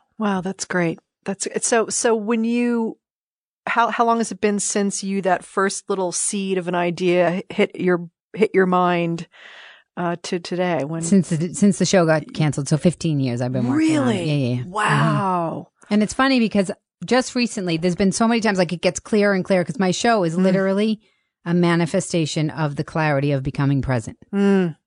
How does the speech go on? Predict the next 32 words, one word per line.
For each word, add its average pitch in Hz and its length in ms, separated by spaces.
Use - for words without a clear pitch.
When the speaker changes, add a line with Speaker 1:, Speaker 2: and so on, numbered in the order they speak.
Speaker 1:
mm. 202 240
Speaker 2:
If 156 180
that 156 260
is 147 140
even, 143 440
that 160 180
blows 160 320
my 147 140
mind. 123 320
Speaker 1:
<laughs> 269 800
That's 180 180
fantastic. 160 560
Speaker 2:
'Cause 165 80
I 175 100
literally 165 640
had 147 220
to 165 80
live 156 280
it 156 120
so - 100
that 151 100
I 147 80
could 147 140
have 143 160
the 143 80
clarity 143 440
of 131 100
showing 147 600
me 156 220
as 147 120
a 160 40
child 143 480